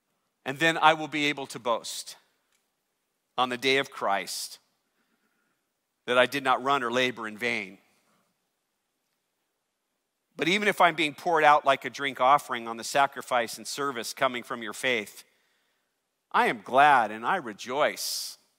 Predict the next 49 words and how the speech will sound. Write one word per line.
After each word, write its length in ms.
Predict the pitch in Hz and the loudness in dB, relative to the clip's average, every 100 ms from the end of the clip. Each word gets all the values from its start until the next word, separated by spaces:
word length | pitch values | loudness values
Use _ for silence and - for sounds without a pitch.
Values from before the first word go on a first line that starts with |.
| _ | _
with 160 | 123 - | -12 -2
all 240 | 131 147 | 2 4
of 100 | 131 | 2
you, 160 | 101 104 | -4 -12
so 320 | - 185 170 - _ _ - | -6 -6 -6 -8 _ _ -14
too 140 | 160 | -10
you 200 | 135 139 | -10 -8
should 240 | 175 - 110 | -8 -10 -10
be 100 | 101 | -2
glad 260 | 117 110 | 2 2
and 80 | 107 | -2
rejoice. 680 | 101 123 127 110 - - - _ _ _ _ _ _ _ _ _ _ _ _ _ _ _ _ - | -12 -6 -4 -4 -6 -10 -12 _ _ _ _ _ _ _ _ _ _ _ _ _ _ _ _ -2
You 80 | |
know, 160 | 151 135 | 2 2
at 160 | 139 - | 0 -2
this 160 | 170 | -6
point 360 | - 143 127 123 | -6 -6 -6 -6
in 100 | 127 | -10
Paul's 320 | - 127 120 | -2 0 2
life, 200 | 127 120 | 0 0
he 80 | 160 | 0
has 220 | 151 123 | -2 -2
no 140 | 123 127 | 0 0
idea 220 | 110 127 | 0 -2
if 80 | 123 | -8
he's 140 | 107 | -10
gonna 180 | 127 117 | -10 -6
get 160 | 117 113 | -2 0
out 100 | 110 | 2
of 40 | |
that 180 | 110 - | 2 0
Roman 260 | 117 113 | -6 -10
prison 360 | - 123 110 107 | -8 -8 -6 -8
or 100 | 101 | -8
not. 260 | 107 92 - _ _ _ _ _ _ _ _ _ - | -4 -4 -6 _ _ _ _ _ _ _ _ _ -16
He 80 | 214 | -10
just 180 | 254 - | -4 2
doesn't 300 | 180 160 170 | 0 0 -4
know. 300 | 330 - - _ _ _ _ _ _ _ _ _ _ _ _ _ - | -2 -2 -4 _ _ _ _ _ _ _ _ _ _ _ _ _ -6
He 100 | 143 | 0
doesn't 320 | 165 165 160 | 2 2 0
know 120 | 156 | -2
if 100 | 156 | -2
he's 140 | 156 - | -6 -6
going 220 | 151 147 | -6 -4
to 60 | |
live 260 | 147 120 123 | -4 -4 -4
or 80 | 143 | -2
die, 460 | 123 110 113 143 | 2 2 2 -2